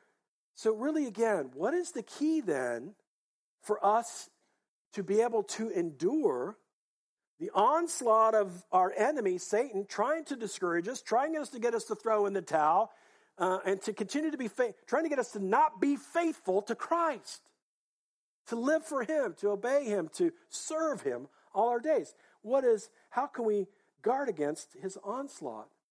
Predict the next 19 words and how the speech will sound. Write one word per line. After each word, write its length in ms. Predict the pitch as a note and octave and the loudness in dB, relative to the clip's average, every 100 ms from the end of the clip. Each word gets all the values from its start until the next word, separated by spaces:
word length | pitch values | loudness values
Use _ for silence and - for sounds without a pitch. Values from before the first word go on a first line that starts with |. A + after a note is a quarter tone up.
| _ _ | _ _
to 80 | G#3+ | -12
throw 240 | - C#3 | -4 -2
in 60 | C#3+ | -2
the 60 | E3+ | -4
towel? 260 | A#3 F3+ | -6 -4
Well, 180 | D3 D#3 | -2 0
we 100 | E3 | -2
can 140 | - | -4
do 100 | C#3+ | -12
this 200 | C4+ E3+ | -12 -12
by 160 | - C3+ | -10 -12
saying, 440 | C3 D3+ C#3+ C#3 - _ _ _ _ _ _ | -10 -10 -8 -10 -14 _ _ _ _ _ _
"Keep 420 | - F#3+ B2+ - - _ _ _ _ _ _ _ _ - | -6 -6 -6 -12 -20 _ _ _ _ _ _ _ _ -10
our 160 | C#3 | -10
future 480 | D#3 G3 G3 - E3 | -10 -12 -12 -8 -8
hope 520 | - A3 D#3+ B2+ - _ _ _ _ _ _ - | -8 -8 -8 -10 -14 _ _ _ _ _ _ -18
ahead 300 | - - B3 | -16 -12 -12
of 160 | D3 | -12
us, 380 | - A#2+ - - | -14 -14 -16 -18